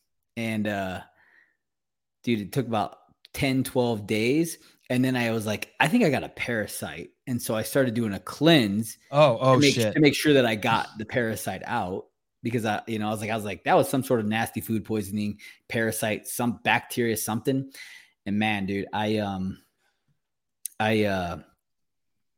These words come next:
Speaker 1: uh, yeah, and I just
Speaker 2: How
Speaker 1: think
Speaker 2: do you know?
Speaker 1: it
Speaker 2: How do you know? Did you ever test for parasite?
Speaker 1: No, I didn't, but I just, it had to be. <laughs> You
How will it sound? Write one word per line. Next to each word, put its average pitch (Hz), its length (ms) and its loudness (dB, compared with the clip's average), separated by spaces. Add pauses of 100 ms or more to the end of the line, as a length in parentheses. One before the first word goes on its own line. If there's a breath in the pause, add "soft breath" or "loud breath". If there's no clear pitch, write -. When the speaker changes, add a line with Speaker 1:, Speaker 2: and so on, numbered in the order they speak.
(880)
Speaker 1:
uh, 117 180 -4
yeah, 117 180 2
and 120 140 -2
I 123 100 2
just 113 300 -2
Speaker 2:
How 170 80 6
Speaker 1:
think 196 80 6
Speaker 2:
do 208 60 6
you 202 40 8
know? 208 120 8
Speaker 1:
it 175 40 6
Speaker 2:
How 180 140 6
do 202 40 2
you 214 60 6
know? 202 60 6
Did 156 180 2
you 185 60 6
ever 175 120 4
test 147 260 4
for 180 80 -2
parasite? 185 520 0 (640)
Speaker 1:
No, 139 240 10
I 120 120 8
didn't, 98 440 -2
but 120 100 2
I 117 60 4
just, 113 320 -4 (420)
it 104 120 -2
had 101 240 -2
to 95 80 -4
be. 85 160 2
<laughs> - 200 2
You - 140 10